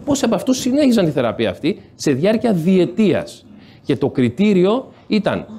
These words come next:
πόσοι από αυτούς πήγαν στα επίγοντα, πόσοι μπήκαν στο νοσοκομείο και πόσοι χειρουργήθηκαν. Η μελέτη αυτή, θα μου πείτε και γιατί είναι σημαντική. Καταρχήν, έχει μεγάλο αριθμό. Δεύτερον, είναι μια μελέτη του πραγματικού κόσμου. Δεν είναι αυτές οι μικρές ελεγχόμενες μελέτες που κάνουμε σε αυτές τις περιπτώσεις, οι οποίες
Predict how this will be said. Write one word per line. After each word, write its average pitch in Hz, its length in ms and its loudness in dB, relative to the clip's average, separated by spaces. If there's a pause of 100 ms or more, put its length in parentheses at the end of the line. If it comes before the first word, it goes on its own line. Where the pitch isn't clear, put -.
(180)
πόσοι 240 220 0
από 220 100 0
αυτούς - 220 -4
πήγαν 147 400 0 (320)
στα - 160 -4
επίγοντα, 175 460 0
πόσοι 233 260 -2
μπήκαν 196 240 0
στο 165 100 -8
νοσοκομείο 143 460 -2
και 190 140 -4
πόσοι 269 260 -2
χειρουργήθηκαν. 214 640 0 (300)
Η 123 120 -2
μελέτη 202 280 0
αυτή, 220 140 -4
θα 196 120 -4
μου 185 60 -4
πείτε 220 180 -2
και 196 100 -6
γιατί 170 200 -2
είναι 233 100 2
σημαντική. 135 480 -4
Καταρχήν, 175 300 -2
έχει 208 120 0
μεγάλο 202 260 2
αριθμό. 190 340 0
Δεύτερον, 175 400 0
είναι 220 120 2
μια 214 160 2
μελέτη 220 280 0 (140)
του 180 100 -4
πραγματικού 156 640 -4
κόσμου. 165 340 0
Δεν 208 140 2
είναι 214 140 2
αυτές - 260 -4
οι 160 40 0
μικρές 151 400 0
ελεγχόμενες 147 460 -4
μελέτες 135 320 -2
που 113 100 -18
κάνουμε 131 260 -2
σε 131 80 -10
αυτές 139 160 -6
τις - 80 -10
περιπτώσεις, 123 500 -4
οι 143 40 -8
οποίες 180 340 -2